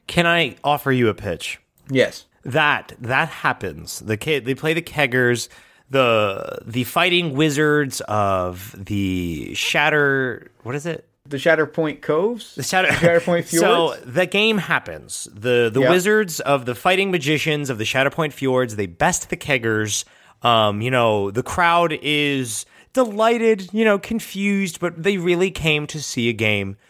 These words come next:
Speaker 1: They leave. You know, the game is over. And
Speaker 2: Yeah.
Speaker 1: Penny Mudbug is like, "You know, you played a good game. You bested our squ-, our team. You know, please, like, you know, leave the field. We have a game. Like, you know, the crew has to come rake the field and water the grass and do the thing."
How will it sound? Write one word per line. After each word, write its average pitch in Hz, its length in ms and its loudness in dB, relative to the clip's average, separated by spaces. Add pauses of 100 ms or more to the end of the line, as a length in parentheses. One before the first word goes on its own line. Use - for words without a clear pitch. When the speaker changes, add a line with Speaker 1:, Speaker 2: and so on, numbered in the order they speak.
(200)
Speaker 1:
They 151 320 2
leave. 117 540 -4
You 143 60 -6
know, 151 100 2
the 127 80 -10
game 190 200 2
is 165 100 -4
over. 98 440 -2 (320)
And 127 220 0
Speaker 2:
Yeah. 151 100 4
Speaker 1:
Penny 180 180 0
Mudbug 156 400 2
is 104 100 -4
like, 101 180 -4
"You 135 40 -4
know, 135 60 0
you 117 100 0
played 156 200 0
a 151 40 -2
good 131 180 -2
game. 147 300 2
You 113 80 -2
bested 127 400 0
our 110 80 -2
squ-, - 340 -10
our 117 100 2
team. 156 440 -2 (460)
You 127 120 -2
know, 135 220 2
please, 135 560 -2
like, 120 260 -2
you 131 60 2
know, 104 140 2
leave 117 360 0
the 113 80 -10
field. 127 400 0
We 110 100 -4
have 113 140 -2
a 110 40 -6
game. 131 340 0
Like, 107 160 -2
you 143 60 -4
know, 110 100 -2
the 101 100 -6
crew 143 300 -2
has 127 160 -2
to 127 80 -6
come 113 240 -4
rake 120 240 0
the 113 80 -8
field 151 520 0
and 98 100 -8
water 95 220 -4
the 87 60 -14
grass 160 420 0
and 123 80 -10
do 117 80 -4
the 101 80 -16
thing." 165 320 -2